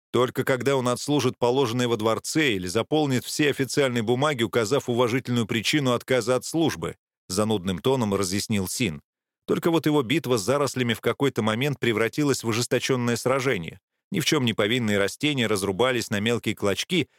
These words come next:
а щепки высоко взлетали в воздух. «Бездна тебя дери! Как Нуска вообще выдержал дорогу с тобой?»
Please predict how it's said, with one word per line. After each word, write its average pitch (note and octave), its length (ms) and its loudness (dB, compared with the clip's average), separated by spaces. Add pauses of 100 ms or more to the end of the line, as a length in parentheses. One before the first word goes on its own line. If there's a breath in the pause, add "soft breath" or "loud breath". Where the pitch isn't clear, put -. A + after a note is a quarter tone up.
(140 soft breath)
а - 120 -2
щепки D#3+ 340 0
высоко C3 440 0
взлетали G#2+ 480 0
в E2+ 60 -4
воздух. D#2+ 460 -6 (480)
«Бездна D#3+ 440 2
тебя D3 260 2
дери! A#2 400 0 (240)
Как A#3 220 0
Нуска A3+ 260 2
вообще G#3+ 360 2
выдержал D3 440 2
дорогу C3+ 380 0
с - 60 -6
тобой?» G2+ 380 0